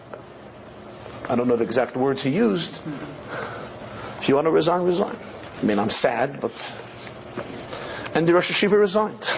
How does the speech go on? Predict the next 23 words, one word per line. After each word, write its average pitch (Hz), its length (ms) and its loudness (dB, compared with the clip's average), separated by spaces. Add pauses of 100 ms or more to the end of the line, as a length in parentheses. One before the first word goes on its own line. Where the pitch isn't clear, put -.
(100)
<laughs> - 120 -2 (1900)
And 139 100 2
Chazon 165 300 4
Ish 190 140 2
took 202 260 -2
back 175 260 0
the 180 100 2
Bach. 175 280 2 (1600)
He 131 100 0 (120)
took - 180 0
him 180 140 0
back 170 240 2
into 170 160 -2
the 165 140 -2
yeshiva. - 360 -2 (1200)
And 160 140 4
he 214 160 6
himself 202 480 4
had 175 140 0
to 185 80 2
give 180 220 4
the 185 80 4
shiur 202 480 4